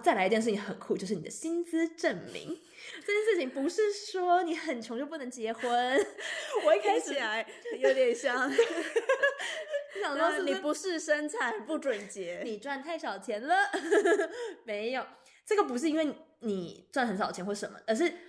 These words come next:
Speaker 1: 这个薪-，薪资证明会，会决定到说你需要付多少钱给法院公证你的文件。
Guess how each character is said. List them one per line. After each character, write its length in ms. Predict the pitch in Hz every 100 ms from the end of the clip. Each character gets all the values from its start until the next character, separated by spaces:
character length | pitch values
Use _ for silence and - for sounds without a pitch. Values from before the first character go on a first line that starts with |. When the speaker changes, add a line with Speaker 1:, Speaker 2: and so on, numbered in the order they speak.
| _
Speaker 1:
这 100 | - 415
个 160 | 330
薪-， 260 | 269 - 277
薪 180 | - 285
资 140 | 294
证 160 | 294 262
明 80 | 220
会， 280 | 294 285
会 380 | - - 294 233 220
决 200 | 214 202
定 240 | 262 233
到 240 | 233 214
说 300 | 226 - 202
你 160 | 202 180
需 220 | 170 220
要 160 | 214 208
付 200 | 208 226
多 240 | 220 233
少 220 | 247 220
钱 240 | 143 165 170
给 160 | 175
法 300 | 208 202 143
院 200 | 185 190
公 220 | 185 202 208
证 160 | 240
你 60 | 175
的 160 | 127
文 200 | 113 127 170
件。 240 | 180 -